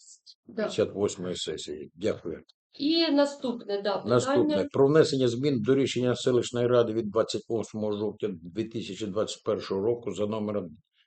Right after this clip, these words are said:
Speaker 2: чотириста дев'яносто один чотирнадцять дроб вісім про затвердження програми розвитку місцевого самоврядування у Солонянській селищній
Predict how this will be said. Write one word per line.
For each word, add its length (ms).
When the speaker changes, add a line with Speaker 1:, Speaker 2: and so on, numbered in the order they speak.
Speaker 2:
чотириста 440
дев'яносто 520
один 380
чотирнадцять 680
дроб 320
вісім 380
про 120
затвердження 600
програми 540
розвитку 540
місцевого 440
самоврядування 920
у 80
Солонянській 520
селищній 560